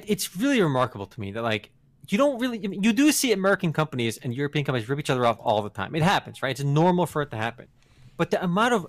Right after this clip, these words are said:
zero shame gaming that we've seen in so many Chinese companies. I mean, NetEase is usually the, on the forefront ripping off American companies. But Tencent does it too, obviously. They're not immune from it either.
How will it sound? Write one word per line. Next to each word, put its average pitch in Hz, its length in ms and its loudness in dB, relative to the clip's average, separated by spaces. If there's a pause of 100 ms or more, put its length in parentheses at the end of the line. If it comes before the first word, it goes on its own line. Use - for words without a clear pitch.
(140)
zero 185 520 4
shame 165 640 0
gaming 117 460 0 (480)
that 156 120 0
we've 139 200 -2
seen 156 200 -2
in 123 80 -2
so 165 240 -2
many 160 240 0 (160)
Chinese 147 280 -2
companies. 110 260 -6
I - 20 -4
mean, 156 220 2
NetEase 262 360 4
is 165 60 -2
usually 175 220 0
the, 156 220 -4
on 156 100 2
the 143 60 0
forefront 139 480 -2
ripping 127 180 -4
off 117 140 -2 (120)
American 123 280 0
companies. 117 400 -6 (300)
But 190 200 0
Tencent 233 320 0
does 175 160 4
it 120 80 -6
too, 190 140 0
obviously. - 340 -8 (360)
They're 202 100 4
not 208 100 6
immune 160 160 4
from 131 140 -6
it 131 80 4
either. 101 220 0